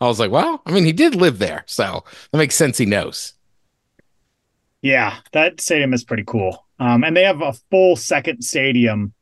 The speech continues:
Speaker 2: Uh, it was at the time Etihad. I'm not sure what it is now. Like, I mean, they have, uh, one of the biggest stadiums in the world, and then they have a full second stadium that would be, like, the biggest stadium in any other city,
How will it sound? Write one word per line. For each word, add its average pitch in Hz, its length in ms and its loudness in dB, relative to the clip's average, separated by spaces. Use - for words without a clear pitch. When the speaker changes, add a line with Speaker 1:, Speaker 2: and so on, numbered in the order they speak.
Speaker 2:
Uh, 107 320 0
it 147 80 2
was 147 240 4
at 127 60 -2
the 120 80 -2
time 123 220 0
Etihad. 117 440 -2
I'm 107 80 -2
not 113 140 0
sure 117 120 -2
what 107 120 0
it 113 40 0
is 107 140 -2
now. 104 360 -2
Like, 117 280 -4
I - 140 -4
mean, 120 320 2
they 147 100 0
have, 143 120 2
uh, 185 280 -2
one 196 200 2
of 208 60 4
the 185 60 4
biggest 170 260 0
stadiums 165 140 0
in 127 60 -4
the 127 80 -2
world, 156 220 2
and 151 140 -4
then 143 80 0
they 143 60 0
have 135 100 2
a 123 60 -2
full 185 280 2
second 151 440 -4
stadium 117 380 0
that 120 100 2
would 110 100 -4
be, 127 140 0
like, 117 160 0
the 131 80 -4
biggest 120 340 -2
stadium 117 320 2
in 117 80 4
any 117 160 4
other 104 180 -2
city, 101 400 -6